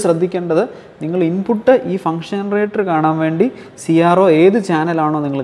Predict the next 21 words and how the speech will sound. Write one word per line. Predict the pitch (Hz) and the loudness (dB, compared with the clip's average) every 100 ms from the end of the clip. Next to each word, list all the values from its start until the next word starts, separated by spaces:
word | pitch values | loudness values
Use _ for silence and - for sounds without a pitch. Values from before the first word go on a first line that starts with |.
| 127 | -6
connect | 123 135 135 | -8 -6 -4
ചെയ്യുന്നത് | 127 123 160 202 - - 151 | -4 0 0 0 -12 -6 0
അത് | 196 190 | 2 2
ഇവിടെ | 156 175 160 | 2 0 0
trigger | 143 160 151 | 2 2 0
നിങ്ങൾ, | 131 135 254 285 - - 117 | -2 0 0 -2 -12 -10 -6
ഏഹ്, | 120 120 | -4 -4
press | 127 123 127 | -4 -2 -2
ചെയ്തേക്കണം. | 101 95 117 | -2 -4 -6
ഇപ്പോൾ | 156 160 156 | -6 -4 -2
ഞാനിവിടെ | 165 180 175 175 | -2 0 0 0
കണക്ട്, | 156 156 - 160 | -4 -6 -8 -6
connect | 160 175 | -4 0
ചെയ്തിരിക്കുന്നത് | 156 151 156 156 170 | 0 0 -4 -4 -4
channel | 160 156 156 | -2 0 0
വൺ, | 143 117 | -2 -2
അപ്പോൾ | 156 160 | -2 -2
channel | 151 165 | -2 -2
one | 165 165 | -4 -2
press | 151 - | -2 2
ചെയ്തില്ലെങ്കിൽ | 160 151 151 156 | 2 2 -2 -4